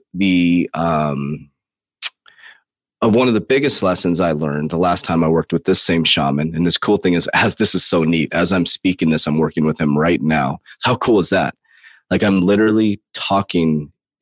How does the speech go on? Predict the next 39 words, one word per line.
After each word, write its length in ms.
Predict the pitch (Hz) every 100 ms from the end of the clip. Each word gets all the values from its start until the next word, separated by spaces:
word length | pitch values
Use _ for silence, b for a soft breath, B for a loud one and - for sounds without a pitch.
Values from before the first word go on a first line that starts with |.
| -
in 120 | 82
the, 80 | 73
f-, 480 | - - - - -
you're 200 | 92 104
listening 500 | 98 104 - 95 87
to 120 | -
this, 440 | 69 69 - - - b b b
and 100 | 82
I'm 120 | 87 85
speaking 520 | - - 98 101 87
about 540 | 76 78 78 80 - - - _ _ _ _ _ _ _ _ _ _ -
an 80 | 85
experience 560 | 85 - - 95 87
that 80 | 90
I'll 80 | 80
be 120 | 82
having 460 | 73 92 90 80 76
while 140 | 78
I'm 120 | 76
talking 360 | 71 82 76 71
about 240 | 65 62
this. 160 | - 60
How 140 | -
weird 260 | 107 104 110
is 140 | 76
that 160 | 92 82
if 100 | -
you 80 | 80
really 180 | 85 78
think 200 | 85 78
about 220 | 69 62
that, 120 | 60
right? 240 | 80 92
So 140 | - 82
as 180 | 90 104
I'm 80 |
s-, 160 | 95 -
doing 320 | - 101 92
this 320 | 92 87 -